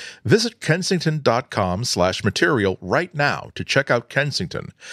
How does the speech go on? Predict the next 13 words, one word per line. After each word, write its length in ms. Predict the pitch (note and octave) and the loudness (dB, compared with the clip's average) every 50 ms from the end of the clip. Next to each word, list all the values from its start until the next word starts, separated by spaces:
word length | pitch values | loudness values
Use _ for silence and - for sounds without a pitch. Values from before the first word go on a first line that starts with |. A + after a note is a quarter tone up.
| - - - - | -16 -16 -2 0
That's 260 | F#2 F#2+ F#2+ - - | 0 0 0 -2 -6
kensington 720 | - _ - D3 E3+ F#3+ - - C#3 G2+ A2+ G2 G2+ G#2 | -10 _ -2 0 0 0 0 -2 0 0 0 0 0 0
dot 260 | G2+ A2 F#2+ - - | 2 2 2 0 0
com 320 | - - G#2+ F2+ F2 E2+ F#2 | -2 -2 0 0 0 -2 -2
slash 440 | - - - A2+ A#2 A#2+ - - - | -4 0 2 2 2 2 0 -2 -6
material 540 | A2+ - - - G3 F#3+ A#2 F#2 F#2+ F#2+ - | -4 -2 2 2 2 4 4 2 2 0 -2
to 180 | - - - | -4 -4 -4
learn 340 | F2+ E2+ F#2+ B2 D3 E3 D#3 | -2 2 2 2 4 2 2
more. 400 | C3+ D3 F3 B2+ E2+ - - - _ _ _ _ _ _ _ _ _ _ _ _ _ _ _ - - - - - - _ _ | 0 0 2 2 0 -2 -4 -14 _ _ _ _ _ _ _ _ _ _ _ _ _ _ _ -16 -14 -14 -16 -18 -20 _ _
Our 140 | B2+ D3 D#3+ | 4 4 4
thanks 320 | - - G2+ G2+ F#2 - - | 4 2 2 2 2 -2 -8
to 60 | - | -4
Kensington 640 | - C3+ A#2 G#2 - - F2 - - G1+ G1+ G1+ | -2 0 0 0 -2 -6 -8 -6 -8 -8 -8 -10